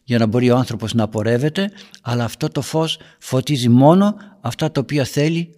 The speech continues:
ο πειρασμός και όχι αυτά τα οποία μας σώζουν. Θυμηθείτε το,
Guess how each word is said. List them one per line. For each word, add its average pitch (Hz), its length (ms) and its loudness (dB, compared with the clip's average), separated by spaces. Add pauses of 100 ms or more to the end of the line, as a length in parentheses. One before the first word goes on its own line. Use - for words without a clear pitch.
ο 110 120 -10
πειρασμός 117 680 -4 (420)
και 139 220 -8
όχι 156 540 -2
αυτά 120 340 -4
τα - 80 -2
οποία 127 240 -4
μας 120 160 -2
σώζουν. - 460 -4 (920)
Θυμηθείτε 143 800 0 (1000)
το, 110 680 0